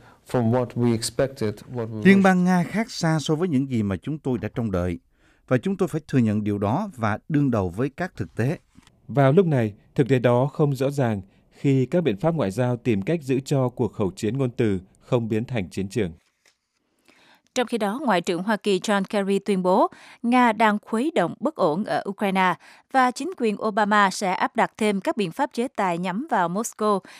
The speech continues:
Speaker 4: nếu Nga không giữ lời hứa đã đưa ra hồi tuần trước là giúp xuống thang tình hình. Nhưng các giới chức Nga nói họ không có liên can gì đến tình hình bạo động và tin rằng các biện pháp chế tài sẽ không ảnh hưởng đến tình hình ở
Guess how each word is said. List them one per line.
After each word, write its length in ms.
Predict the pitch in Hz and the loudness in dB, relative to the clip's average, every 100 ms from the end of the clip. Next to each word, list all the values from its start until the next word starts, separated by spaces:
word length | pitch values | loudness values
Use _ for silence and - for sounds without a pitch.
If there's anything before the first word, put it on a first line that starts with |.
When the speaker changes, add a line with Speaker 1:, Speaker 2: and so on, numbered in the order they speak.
| - | -10
Speaker 4:
nếu 280 | 220 233 359 | -4 -2 -2
Nga 180 | 285 226 | 0 0
không 260 | - 214 190 | -2 -4 -4
giữ 140 | 160 | -4
lời 200 | 226 180 170 | -4 -4 -4
hứa 200 | 190 269 | -6 -4
đã 160 | 165 | -4
đưa 180 | 190 202 | -4 -6
ra 220 | 190 202 | -4 -4
hồi 200 | 185 185 | -4 -6
tuần 180 | 165 165 | -8 -8
trước 280 | - 302 - - - | -4 -4 -6 -14 -10
là 160 | 220 196 | -2 -2
giúp 220 | 196 330 | -2 -8
xuống 280 | - - 214 302 | -10 -8 -6 -6
thang 200 | 240 190 | -6 -6
tình 180 | 190 175 | -6 -4
hình. 160 | 180 - _ _ _ _ _ | -6 -8 _ _ _ _ _
Nhưng 220 | 208 208 | -6 -4
các 180 | 196 269 | -4 -4
giới 120 | 233 | -4
chức 220 | 262 320 226 | -4 -4 -2
Nga 160 | 214 | -2
nói 300 | 190 190 269 311 | -2 -4 -6 -4
họ 180 | 185 | -2
không 300 | 160 - 226 | -2 -4 -6
có 140 | 214 359 | -4 -4
liên 200 | 254 196 | -2 -4
can 280 | 214 196 190 | -4 -4 -4
gì 180 | 185 | -6
đến 280 | 156 185 233 | -6 -6 -6
tình 160 | 247 170 | -6 -6
hình 200 | 185 165 | -6 -4
bạo 140 | 151 | -4
động 220 | 165 156 151 - - - | -2 -4 -6 -20 -20 -8
và 260 | 247 240 | -2 0
tin 200 | 240 262 | 0 -4
rằng 240 | 240 208 196 - _ | -2 -2 -4 -8 _
các 160 | 302 320 | -8 -6
biện 160 | 196 175 | -6 -6
pháp 200 | 262 285 | -8 -8
chế 120 | 240 | -8
tài 280 | 262 220 170 | -4 -4 -4
sẽ 140 | - | -6
không 180 | 185 - | -8 -6
ảnh 140 | 160 180 | -4 -6
hưởng 240 | 143 185 | -8 -6
đến 200 | 180 247 | -6 -6
tình 160 | 196 170 | -6 -6
hình 160 | 165 | -8
ở 140 | - | -10